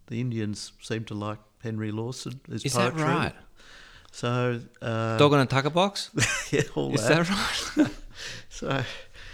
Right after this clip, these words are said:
Speaker 1: Robin, uh, work, he's had a bit of a niche market in India,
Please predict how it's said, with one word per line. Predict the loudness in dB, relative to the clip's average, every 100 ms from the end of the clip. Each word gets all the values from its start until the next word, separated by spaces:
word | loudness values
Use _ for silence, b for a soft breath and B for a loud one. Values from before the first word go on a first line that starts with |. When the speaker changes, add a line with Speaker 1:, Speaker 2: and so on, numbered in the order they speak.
| B -6
Speaker 1:
Robin, | -2 0 0 -2 0
uh, | 2 2 4 4 B B B B
work, | 0 2 2
he's | 0 -2 -2 -2
had | -2 -2
a | -2 -6
bit | -4 -2
of | -2
a |
niche | 2 4 4 2
market | 2 2 2 0 4
in | 6
India, | 6 2 0 0 -2